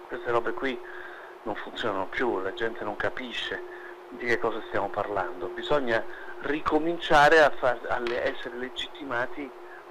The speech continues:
dal voto popolare, ricostruire una presenza sociale, eh, nel, nel, nel tessuto, eh, del, della nostra società. A Milano abbiamo fatto questo, abbiamo costituito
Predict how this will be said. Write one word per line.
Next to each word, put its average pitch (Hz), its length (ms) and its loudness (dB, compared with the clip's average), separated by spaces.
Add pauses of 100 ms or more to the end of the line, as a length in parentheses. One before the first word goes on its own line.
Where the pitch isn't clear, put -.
dal 120 160 0
voto 120 260 -2
popolare, 117 600 4
ricostruire 139 680 -2
una 139 160 0
presenza 120 520 -2
sociale, 120 580 0 (840)
eh, 107 580 -2 (640)
nel, 123 440 4
nel, 110 520 0
nel 117 180 0
tessuto, 131 1000 2 (480)
eh, 87 720 -2 (240)
del, 107 340 -2
della 113 200 4
nostra 117 300 2
società. 123 480 4
A - 40 4
Milano 131 320 6
abbiamo 110 300 2
fatto 127 260 -2
questo, 147 300 0
abbiamo 107 220 -2
costituito 117 600 -4